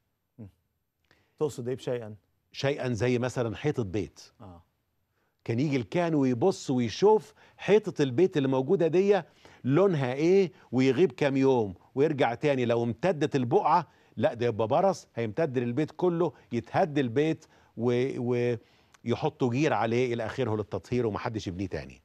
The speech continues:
Speaker 1: مم.
Speaker 2: دي كانت، آه، آه، ال-، النجاسة بالنسبة، آه، للأشخاص. خلينا نشوف، آه، بعد إذنك يا سيس نبيل، نشوف اليهود إلى اليوم كيف يتطهرون.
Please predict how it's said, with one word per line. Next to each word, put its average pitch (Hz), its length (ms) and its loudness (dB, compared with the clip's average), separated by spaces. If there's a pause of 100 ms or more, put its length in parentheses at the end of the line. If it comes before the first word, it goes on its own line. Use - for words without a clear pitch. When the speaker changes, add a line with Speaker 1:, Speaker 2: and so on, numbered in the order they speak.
Speaker 1:
مم. 98 260 -18 (1400)
Speaker 2:
دي 143 160 0
كانت، 135 400 -2
آه، - 60 -16
آه، 107 880 -6
ال-، 107 220 -10
النجاسة 113 540 -2
بالنسبة، 107 600 -2 (500)
آه، 98 180 -6
للأشخاص. - 540 -8
خلينا 240 280 0
نشوف، 196 380 0 (360)
آه، 123 160 -2
بعد 127 280 0
إذنك 120 280 -4
يا 101 40 -6
سيس 95 220 -10
نبيل، 101 320 -4 (260)
نشوف 139 560 -2 (400)
اليهود 117 520 0
إلى 190 260 0
اليوم 139 520 0 (280)
كيف 143 320 -2
يتطهرون. 107 760 -4